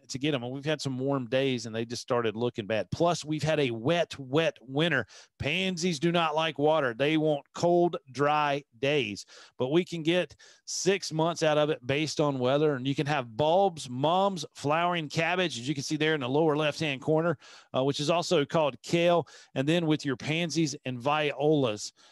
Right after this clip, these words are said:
uh, you can get a, a twelve-month color program,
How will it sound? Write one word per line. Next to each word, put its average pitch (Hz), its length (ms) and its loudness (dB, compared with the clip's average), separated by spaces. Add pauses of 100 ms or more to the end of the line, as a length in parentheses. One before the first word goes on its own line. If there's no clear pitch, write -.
(200)
uh, 120 400 2
you 151 240 -2
can 151 200 0
get 143 540 0 (140)
a, 127 240 0
a 131 100 0
twelve-month 131 560 -2
color 127 240 -2
program, 117 640 -6